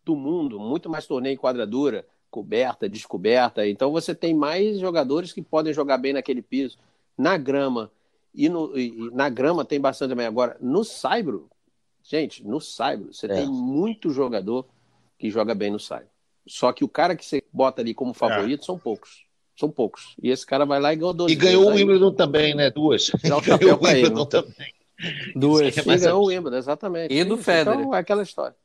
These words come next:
Speaker 4: E do Federer na,
Speaker 1: Eu
Speaker 4: na
Speaker 1: acho que se
Speaker 4: final.
Speaker 1: ele, se a declaração dele fosse assim, por exemplo, é, a pergunta tivesse sido: ah, ao invés de, "Você acha que alguém pode bater?", quem você acha na história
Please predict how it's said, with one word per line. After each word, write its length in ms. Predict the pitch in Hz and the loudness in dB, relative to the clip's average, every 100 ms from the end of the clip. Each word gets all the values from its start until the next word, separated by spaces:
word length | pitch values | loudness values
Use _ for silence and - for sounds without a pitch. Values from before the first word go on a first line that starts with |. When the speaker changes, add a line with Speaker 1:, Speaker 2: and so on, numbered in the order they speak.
| - | -12
Speaker 4:
E 120 | 135 | -8
do 120 | 156 | -6
Federer 440 | 180 165 151 160 156 | -4 -2 -2 -2 -4
na, 100 | 156 | 0
Speaker 1:
Eu 120 | 151 | 2
Speaker 4:
na 80 | 180 | 4
Speaker 1:
acho 140 | 165 | 2
que 60 | - | -4
se 60 | |
Speaker 4:
final. 180 | - 202 | -4 -2
Speaker 1:
ele, 140 | 190 156 | -4 -6
se 100 | 175 | -10
a 40 | |
declaração 580 | 170 175 180 170 - 196 | -10 -8 -6 -6 -8 -10
dele 260 | 180 180 165 | -10 -12 -12
fosse 280 | 175 165 | -14 -14
assim, 240 | 160 - 110 | -14 -12 -12
por 140 | 113 | -10
exemplo, 260 | 95 95 82 _ _ _ _ _ | -12 -14 -18 _ _ _ _ _
é, 260 | - 107 104 | -4 -2 -2
a 80 | 101 | -4
pergunta 380 | 101 117 135 139 | -4 -4 -4 -8
tivesse 320 | 123 127 120 | -4 -4 -4
sido: 200 | - 98 | -8 -8
ah, 300 | - 123 110 - | -6 -6 -6 -4
ao 140 | 117 | -6
invés 280 | 113 120 107 | -4 -4 -4
de, 120 | 110 | -8
"Você 280 | 101 117 135 | -8 -8 -4
acha 240 | 135 - | -4 -4
que 100 | 123 | -4
alguém 300 | 120 117 127 | -4 -4 -6
pode 280 | 117 110 101 | -4 -6 -6
bater?", 460 | 98 92 147 135 _ | -8 -6 -4 -4 _
quem 280 | - 254 254 | 0 0 0
você 320 | 214 202 180 | 0 -2 -2
acha 560 | 147 165 165 - - 202 _ | 0 0 -2 -8 -20 -20 _
na 220 | 117 131 | -10 -6
história 720 | 160 - - 113 123 151 185 | -8 -10 -12 -8 -8 -8 -12